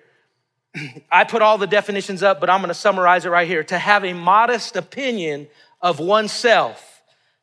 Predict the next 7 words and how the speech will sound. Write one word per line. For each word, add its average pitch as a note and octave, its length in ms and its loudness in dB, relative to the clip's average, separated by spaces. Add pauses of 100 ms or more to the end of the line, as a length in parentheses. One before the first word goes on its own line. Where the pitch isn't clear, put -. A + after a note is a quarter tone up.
to G3 140 -2
not A3+ 340 4
let G#3+ 300 0
one's A3 520 0
opinion A#3+ 680 -2
of A3 180 4
himself G#3 840 0